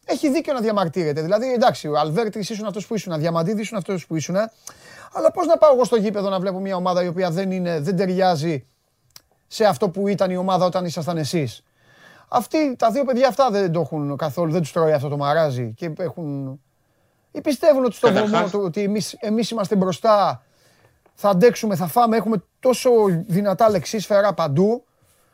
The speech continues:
Speaker 1: που ό,τι, ό, ό, ό,τι και να πέσει πάνω μας, εμείς θα αντέχουμε.
Speaker 2: Είναι αυτό που λες. Είναι και οι δύο τέτοιες προσωπικότητες που όταν αποφάσισαν να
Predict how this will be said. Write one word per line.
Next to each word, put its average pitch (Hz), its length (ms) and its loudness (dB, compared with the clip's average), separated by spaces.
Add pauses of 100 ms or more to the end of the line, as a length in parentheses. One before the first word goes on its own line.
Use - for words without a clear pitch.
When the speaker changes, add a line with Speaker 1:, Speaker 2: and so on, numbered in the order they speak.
(280)
Speaker 1:
που 233 360 4
ό,τι, 240 220 -6
ό, 247 240 2 (140)
ό, 247 500 0
ό,τι 247 180 0
και 220 120 -4
να 202 140 -4
πέσει 185 240 -6
πάνω 208 260 -2
μας, 254 420 -6
εμείς 214 200 -6
θα - 80 0
αντέχουμε. 143 560 -2 (1700)
Speaker 2:
Είναι 151 180 0
αυτό 160 200 -2
που 147 120 -6
λες. 139 480 -4
Είναι 135 240 -6
και 139 120 -6
οι 131 40 -2
δύο 135 160 -2
τέτοιες 147 260 -4
προσωπικότητες 131 760 -8
που 120 460 -6 (560)
όταν 139 260 -4
αποφάσισαν 139 600 -4
να 117 300 -10